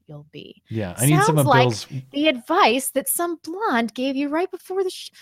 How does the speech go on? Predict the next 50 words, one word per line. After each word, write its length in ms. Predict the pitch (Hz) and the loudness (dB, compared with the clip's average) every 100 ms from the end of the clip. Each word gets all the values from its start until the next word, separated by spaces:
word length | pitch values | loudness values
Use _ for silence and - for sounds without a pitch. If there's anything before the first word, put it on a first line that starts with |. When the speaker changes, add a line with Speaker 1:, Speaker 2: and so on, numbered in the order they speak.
| - - | -20 -14
Speaker 1:
hmm. 380 | 427 381 226 160 170 - _ _ _ _ _ _ _ - | -8 -6 -4 -6 -10 -14 _ _ _ _ _ _ _ 2
Speaker 2:
Yeah, 140 | 226 | 2
but 120 | 175 | 4
what 180 | 180 196 | 4 4
changed 420 | - 185 220 151 | 2 0 0 2
right 140 | 165 175 | 2 2
before 240 | 165 170 | 0 0
the 60 | 139 | 0
show 200 | - 190 | 2 2
is 80 | 156 | 4
I 80 | |
got 320 | 127 127 143 - | 2 2 0 2
the 80 | 135 | -2
t-, 240 | - - _ | -2 -12 _
the 100 | 127 | -4
text 440 | 139 - 175 - | -2 0 0 -2
that 120 | - 214 | -8 -6
just 240 | 143 - _ _ - _ _ _ - | -6 -10 _ _ -20 _ _ _ -2
Speaker 1:
That 100 | 403 | 0
doesn't 220 | 415 466 | 2 2
change 280 | 370 440 339 | 4 4 4
anything, 360 | 349 392 302 | 2 0 0
though. 300 | 233 135 90 | 0 -2 -2
She 140 | 233 285 | -2 2
had 80 | 269 | 4
already 180 | 294 | 4
blown 280 | 320 269 285 | 4 2 2
you 100 | 320 | 2
off 180 | 294 247 | 2 2
Speaker 2:
At, 40 | - | 0
Speaker 1:
once. 460 | 170 151 151 151 - | -4 0 0 0 0
Speaker 2:
at 160 | 147 | 2
least 320 | 147 147 180 - | 4 2 2 2
she 140 | 165 | 2
was 160 | 139 120 | 4 4
upfront, 420 | 113 - 131 95 | 2 2 0 2
but 120 | 113 | -2
it's 120 | 110 | -2
still 420 | - 143 127 117 - _ - | -2 2 2 2 -4 _ -6
it's 200 | 113 - | -6 -2
like, 140 | 104 113 | -4 0
what? 120 | 120 - | 2 2
Speaker 1:
Up 60 | |
front. 520 | 101 104 285 175 - 196 _ _ _ - | 0 2 2 2 -2 -12 _ _ _ -12
Speaker 2:
Why? 460 | 113 120 135 151 151 | -6 -2 2 4 4
Speaker 1:
She 160 | 151 | 2
wasn't 280 | 330 320 147 | 2 4 4
Speaker 2:
why? 60 | 208 | 0
Speaker 1:
up 80 | 165 | -2
front. 320 | 196 117 | -8 -8